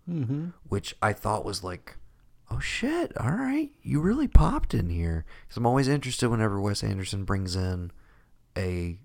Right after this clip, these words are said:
Speaker 2: you know, somebody outside of the, the players group to see if, like, are they gonna work and are they gonna stick around is
Speaker 1: Right.
Speaker 2: the other thing. And if I'm not mistaken, Willis has never done anything else with him,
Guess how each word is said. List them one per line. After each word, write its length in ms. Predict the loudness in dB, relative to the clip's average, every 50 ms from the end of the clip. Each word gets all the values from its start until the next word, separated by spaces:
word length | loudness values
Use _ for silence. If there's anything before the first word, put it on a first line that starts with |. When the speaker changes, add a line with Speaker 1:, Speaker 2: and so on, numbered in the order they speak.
| -12
Speaker 2:
you 140 | -8 -8 -8
know, 220 | -8 -10 -16 -18 -20 -20 -20 -20 _ _ _ _ _ _ -20
somebody 280 | -14 -8 -6 -4 -2 0
outside 440 | 0 0 0 0 2 2 2 0
of 80 | 0 -4
the, 100 | -6 -10 -10 -12 -12 -8
the 100 | -6 -2
players 380 | 0 2 2 2 2 0 -2 -2
group 160 | -6 -10 -10
to 80 | -8 -8
see 140 | -6 -6 -6
if, 140 | -6 -6 -8
like, 260 | -8 -8 -10 -12 -18 -20 -20 -20 -20 _ _ _ _ _ _ -6
are 80 | -4 -4
they 100 | -4 -4
gonna 160 | -4 -6 -6
work 600 | -8 -4 0 2 2 2 2 0 -6 -12 -12 -12 -12 -14 -14 -14 -10 -8
and 120 | -4 -2
are 140 | 0 0 0
they 140 | -2 -4 -4
gonna 180 | -4 -6 -4 -4
stick 340 | -4 -4 -4 -4 -6 -4
around 640 | -4 -4 -2 -2 -4 -4 -6 -10 -14 -16 -18 -18 -16 -14 -10 -6
is 120 | -6 -6
Speaker 1:
Right. 60 | -6 -4
Speaker 2:
the 120 | -6 -6
other 200 | -6 -6 -8 -12
thing. 360 | -14 -14 -14 -14 -16 -18 -20 -20 -20 -20 -20 -20 _ -20 -20 -14 -8 -6
And 600 | -6 -4 -4 -4 -6 -6 -6 -8 -10 -12 -16 -20 _ _ _ _ -16
if 80 | -12 -8
I'm 80 | -4
not 200 | -2 -2 -2 -2
mistaken, 400 | -4 -2 0 0 0 -2 -4 -8
Willis 540 | -6 -4 -2 0 0 0 -2 -6 -10 -10 -12 -14
has 140 | -14 -14 -12
never 240 | -12 -12 -12 -10 -10
done 180 | -8 -8 -6
anything 300 | -4 -4 0 0 0 0
else 240 | 0 0 -2 -2 -4
with 180 | -6 -6 -8 -12
him, 120 | -20